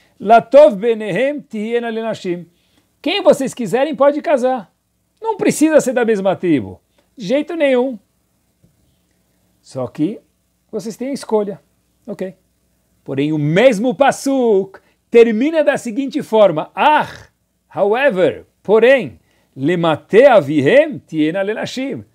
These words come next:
<laughs> Mas, case com pessoas das tribos de vocês. Como assim? O pasuk no começo falou, "A gente pode casar com quem a gente quiser." O pasuk no fim fala, "Ah, mas porém, case com pessoas das tribos de vocês,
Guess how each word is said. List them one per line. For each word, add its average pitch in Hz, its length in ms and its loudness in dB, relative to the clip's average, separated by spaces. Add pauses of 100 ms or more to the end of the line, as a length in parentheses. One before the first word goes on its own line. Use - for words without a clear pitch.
<laughs> - 680 0
Mas, 240 680 2 (200)
case 247 280 0
com 381 140 -4
pessoas 294 380 2
das 269 180 2
tribos 294 320 -4
de 220 60 -8
vocês. 226 720 -4 (880)
Como 294 260 6
assim? 220 460 -2 (460)
O - 100 -16
pasuk 302 420 0
no 262 140 -2
começo 233 380 0
falou, 233 180 0
"A 233 60 0
gente 240 120 -8
pode 233 240 2
casar 226 280 0
com 226 160 -4
quem 247 160 -6
a 233 80 -2
gente 214 320 -6
quiser." 226 560 -4 (1160)
O 226 120 -6
pasuk 285 480 2
no 285 120 0
fim 320 220 -2
fala, 302 540 2
"Ah, - 20 2
mas 247 220 -4
porém, 269 420 2
case 302 320 2
com 294 160 0
pessoas 262 380 0
das 233 160 -2
tribos 294 300 -4
de 247 80 -6
vocês, 285 600 2